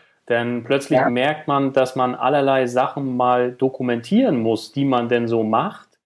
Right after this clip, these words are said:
Speaker 1: Und möglichst
Speaker 2: Ja.
Speaker 1: auch so dokumentieren muss, dass wenn der eine sich eingearbeitet hat und aus welchen Gründen auch immer mal rausfällt und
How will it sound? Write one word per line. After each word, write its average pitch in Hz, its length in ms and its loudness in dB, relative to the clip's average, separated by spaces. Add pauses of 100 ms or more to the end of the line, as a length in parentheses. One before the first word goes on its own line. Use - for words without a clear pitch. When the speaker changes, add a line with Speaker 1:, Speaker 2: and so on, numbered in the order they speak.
(380)
Speaker 1:
Und 120 260 -6
möglichst 143 460 2
Speaker 2:
Ja. - 80 2
Speaker 1:
auch 120 140 -2
so 139 300 4
dokumentieren 160 760 0
muss, 147 260 -2
dass 131 300 -2
wenn 131 400 -2
der 147 180 0
eine 156 280 2
sich 143 180 -2
eingearbeitet 147 720 0
hat 151 180 0
und 135 120 0
aus 127 240 -2
welchen 180 320 2
Gründen 156 280 2
auch 135 180 0
immer 131 340 0
mal 120 440 -2 (100)
rausfällt 135 680 2
und - 340 -12